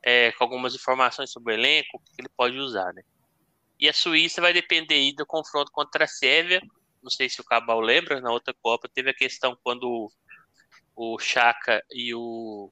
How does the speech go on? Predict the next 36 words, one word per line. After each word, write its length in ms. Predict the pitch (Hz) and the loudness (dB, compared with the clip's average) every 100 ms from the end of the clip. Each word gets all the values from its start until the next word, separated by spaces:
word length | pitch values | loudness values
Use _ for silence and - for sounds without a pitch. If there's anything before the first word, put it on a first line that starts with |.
| _ | _
Shaqiri 560 | - 120 - - 123 113 | -2 0 0 0 0 0
fizeram 360 | - 113 113 | -6 0 0
os 120 | 107 - | 0 -4
gols, 360 | 156 170 120 | 0 2 0
que 120 | - | -6
ficou 200 | - - | -6 -4
dois 220 | - 123 117 | 0 0 2
a 80 | |
um 100 | 110 | 2
pra 120 | 107 101 | 0 -8
Suíça. 520 | - 143 165 - 120 _ _ _ - _ _ | -2 0 0 -4 -14 _ _ _ -20 _ _
Eles 180 | - - | -16 -10
fizeram 420 | 123 113 123 127 | -6 2 2 4
uma, 180 | 131 135 | 6 4
tipo, 200 | - - 147 | 2 -4 2
uma 80 | 156 | 6
águia, 400 | 143 135 135 123 | 6 6 4 0
assim, 300 | - - 123 | -4 -10 -8
virada 340 | 120 120 117 | 0 2 2
pro 180 | 117 117 - | -2 -10 -4
peito, 300 | 120 113 - | -2 -2 -6
assim, 340 | - 135 131 113 | -14 -10 -8 -4
balançando 560 | 110 110 - 117 117 | -4 -4 -6 -6 -2
as 180 | 107 104 | -2 2
asas 320 | 117 113 101 | 2 2 0
com 100 | - | -2
as 140 | 113 107 | 0 0
duas 260 | 110 104 107 | -6 -8 0
mãos, 440 | 143 156 - - - - _ _ _ - | 2 2 0 -12 -16 -20 _ _ _ -4
que 60 | |
é 20 | |
o 60 | 117 | -4
símbolo 420 | - 127 127 131 | -4 -6 -4 -4
da 140 | 131 131 | 4 6
Albânia, 520 | 143 131 123 113 107 | 6 6 4 4 -2
né? 160 | 110 | -8